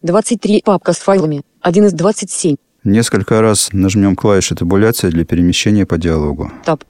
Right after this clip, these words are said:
Speaker 1: Имя строка заголовков. Таб. Имя файла. Комбинированный редактор. Сканирование. Alt плюсы. Таб. Тип файла. Комбинированный список. Документ Microsoft Word. Docs. Таб.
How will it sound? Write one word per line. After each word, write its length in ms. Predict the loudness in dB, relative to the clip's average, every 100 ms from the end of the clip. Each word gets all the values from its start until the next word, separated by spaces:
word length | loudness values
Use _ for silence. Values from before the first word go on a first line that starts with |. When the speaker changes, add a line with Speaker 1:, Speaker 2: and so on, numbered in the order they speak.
| _ -2
Speaker 1:
Имя 160 | 0 0
строка 360 | 0 0 2
заголовков. 600 | 4 2 2 -2 -8 -12 _ _ _
Таб. 220 | -4 -4 -10 _ 0
Имя 180 | 0
файла. 400 | 2 2 2 0 -4
Комбинированный 600 | -2 0 4 4 4 2 2
редактор. 440 | 2 0 0 -6 _ _
Сканирование. 680 | -8 0 2 4 2 0 -4 -10 _
Alt 180 | -4 -2
плюсы. 320 | 0 0 -2 -12 _ _ _ _ _
Таб. 200 | -4 -4 -10 _ -4
Тип 200 | -2 0
файла. 380 | 2 2 2 -4 -2
Комбинированный 600 | 0 2 2 2 0 0
список. 460 | -2 -2 -2 -8 _ _
Документ 400 | -4 2 4 4
Microsoft 560 | 4 0 0 -2 -4 -4
Word. 200 | -4 -4 _ _ _ _
Docs. 460 | -4 -4 -4 -12 -18 _ _ -6
Таб. 200 | -4